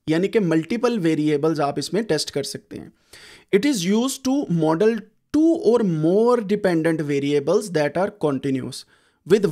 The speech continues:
one or more categorical predictor variables। यानी कि जैसे पिछले लेक्चर के अंदर आपने देखा कि हमारे पास एक ही कंटीन्यूअस वेरिएबल था, यहाँ पे two or more dependent, यानी कि two or more continuous variables को हम प्रेडिक्ट कर सकते हैं।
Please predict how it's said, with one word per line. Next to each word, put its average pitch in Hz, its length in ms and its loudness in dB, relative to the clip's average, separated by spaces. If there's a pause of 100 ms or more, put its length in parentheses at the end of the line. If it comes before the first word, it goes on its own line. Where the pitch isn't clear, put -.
one 233 200 4
or 262 140 2
more 196 280 2
categorical 160 720 0
predictor 175 600 0 (120)
variables। 117 560 -10 (500)
यानी 185 340 2
कि 294 120 -2
जैसे 202 280 2
पिछले 214 340 2
लेक्चर 190 380 -2
के 185 100 -2
अंदर 156 340 -2 (380)
आपने 214 380 0
देखा 160 360 -2
कि 185 140 -4
हमारे 151 260 0
पास 175 200 -2
एक 143 240 -4
ही 170 60 -2
कंटीन्यूअस 185 480 0
वेरिएबल 190 340 2
था, 226 80 0
यहाँ 175 280 0
पे 220 200 2 (360)
two 277 120 2 (160)
or 247 180 6
more 202 300 4
dependent, 151 540 -2
यानी 165 220 0
कि 214 100 -2
two 247 240 -2
or 240 100 4
more 170 220 0 (140)
continuous 160 380 -2
variables 139 440 -4
को 156 120 -6
हम 170 240 -2 (380)
प्रेडिक्ट 202 320 4
कर 127 160 -8
सकते - 340 -16
हैं। - 120 -20